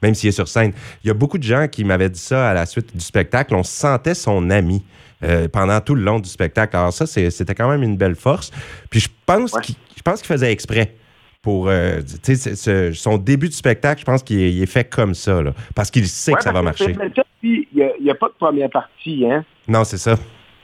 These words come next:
Speaker 2: Ouais, puis en même temps, il faut pas mentir. Puis tu sais, quand t'arrives en première partie, là, de toute façon, moi, si je fais un show tout seul, t'as pas de première partie, mon premier dix minutes, là, c'est sûr que ça va être spécial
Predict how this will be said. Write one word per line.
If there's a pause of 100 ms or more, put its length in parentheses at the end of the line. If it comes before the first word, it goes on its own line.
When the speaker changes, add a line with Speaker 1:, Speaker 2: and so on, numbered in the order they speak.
(200)
Speaker 2:
Ouais, (120)
puis
en
même
temps,
il
faut
pas
mentir.
Puis
tu (100)
sais,
quand
t'arrives
en
première
partie,
là, (680)
de
toute
façon,
moi,
si
je (100)
fais
un
show
tout
seul,
t'as
pas
de
première
partie,
mon
premier
dix
minutes,
là, (480)
c'est
sûr
que
ça
va
être (460)
spécial